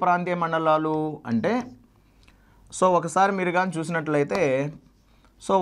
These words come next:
ఒకటి ఉత్తర ప్రాంతీయ మండలి, ఉత్తర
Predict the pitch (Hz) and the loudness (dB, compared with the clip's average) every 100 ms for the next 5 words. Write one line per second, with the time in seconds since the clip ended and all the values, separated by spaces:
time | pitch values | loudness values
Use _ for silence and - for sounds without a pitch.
0 | 170 180 202 190 156 160 170 165 _ _ | 4 2 2 2 4 2 0 -6 _ _
1 | _ _ - 139 175 - 214 214 196 175 | _ _ -6 -2 -2 0 2 2 0 -2
2 | 175 175 196 165 139 123 117 - - - | 0 -2 -2 -2 -2 0 -2 -6 -20 -20
3 | - - - - - - - _ _ _ | -20 -20 -20 -20 -20 -20 -20 _ _ _
4 | - - _ _ _ - - - _ - | -20 -20 _ _ _ -20 -20 -20 _ -6
5 | - 147 190 | -2 0 2